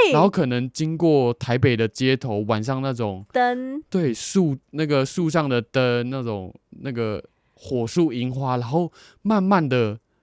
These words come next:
Speaker 1: 往后退的那种感觉，全部都出来了。就像他讲的，好像有人在扯着圣诞树的灯串那样一样。
Speaker 2: 没错。
Speaker 1: 对。
Speaker 2: 就是一句话，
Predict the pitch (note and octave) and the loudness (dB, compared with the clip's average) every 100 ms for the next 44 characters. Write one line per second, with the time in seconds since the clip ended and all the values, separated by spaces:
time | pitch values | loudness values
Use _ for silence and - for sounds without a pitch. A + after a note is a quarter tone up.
0 | _ - B2+ A2 D#3+ D3 - D#3+ A#2+ D3 | _ 0 0 2 2 2 4 2 2 0
1 | D3+ B2+ G#2 A2 - C3 C#3 F#3 E3 D#3 | -2 -4 -2 -4 -4 -6 0 2 2 0
2 | E3+ D#3 A2+ G2 F2 - _ _ - A3+ | 0 0 0 -2 -8 -14 _ _ -2 2
3 | A3 F#3+ G#3 A#2+ G#2+ - A#2 D3 E3+ B2 | 2 0 -2 -2 -4 -2 -2 0 -2 -2
4 | G#2 A2 C#3+ - A#2 F#2+ G#2 - B2+ C3 | 0 0 -2 -2 -6 -4 -4 -4 -4 -4
5 | A#2 - B2 A2 G#2 G2+ A2+ A2 B2+ G#2 | -6 -6 -8 -6 -8 -6 -8 -8 -10 -8
6 | G#2+ G#2 G#2+ A2+ A3 A3 - A#3+ A3 A3+ | -8 -6 -8 -8 -8 -10 -8 -8 -8 -12
7 | - _ - C4+ C#3+ - _ _ _ C4 | -20 _ -4 -2 -2 -12 _ _ _ 2
8 | - A#4+ - C#4+ C#4 F4+ E4+ D#4 E4+ C4 | 4 6 4 0 -2 2 2 4 2 2